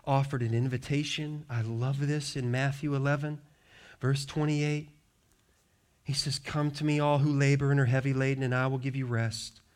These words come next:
Take my yoke upon you and learn from me, for I am gentle and lowly in heart, and you will find what you need most." Does anyone care for my soul? Yeah, Jesus does, perfectly. And that's where you'll find rest for your souls.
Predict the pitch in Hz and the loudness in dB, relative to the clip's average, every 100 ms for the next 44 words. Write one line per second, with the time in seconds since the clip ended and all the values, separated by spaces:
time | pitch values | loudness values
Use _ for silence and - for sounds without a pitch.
0 | _ - - - - 156 175 151 147 143 | _ -20 -20 -6 4 6 6 4 4 6
1 | 160 156 156 160 185 - 147 139 147 143 | 6 6 4 4 0 0 2 4 4 4
2 | 139 139 151 156 165 143 135 131 131 127 | 4 6 6 4 2 4 4 2 2 2
3 | 123 135 143 139 139 143 151 156 151 147 | 4 4 4 2 2 0 2 0 0 0
4 | 151 143 135 120 123 117 113 - - - | 0 0 0 0 0 0 -4 -14 -16 -6
5 | 110 113 113 135 143 - 135 131 123 120 | 0 2 2 2 -2 0 0 0 -2 -4
6 | 123 120 117 113 110 101 104 - - - | -2 0 0 0 0 -2 -4 -10 -14 -20
7 | - - 104 113 127 135 135 139 120 120 | -14 -6 -2 2 2 2 0 -2 -2 -2
8 | 117 117 107 98 - 101 82 92 - _ | -2 -4 -4 -4 -8 -10 -10 -14 -18 _
9 | _ _ _ _ _ _ _ _ _ _ | _ _ _ _ _ _ _ _ _ _
10 | _ _ 101 98 92 104 104 92 - 62 | _ _ -6 -4 -4 -4 -4 -6 -10 -14
11 | 98 - - _ _ - 104 98 - - | -16 -18 -20 _ _ -8 -8 -8 -14 -16
12 | - _ _ _ _ - - - _ _ | -18 _ _ _ _ -20 -20 -20 _ _
13 | _ _ _ 110 101 110 - 113 107 - | _ _ _ -2 0 0 0 -2 -2 -2
14 | 110 101 104 90 - 107 92 - - - | -4 -4 -4 -6 -4 -4 -4 -6 -10 -14
15 | - - | -20 -20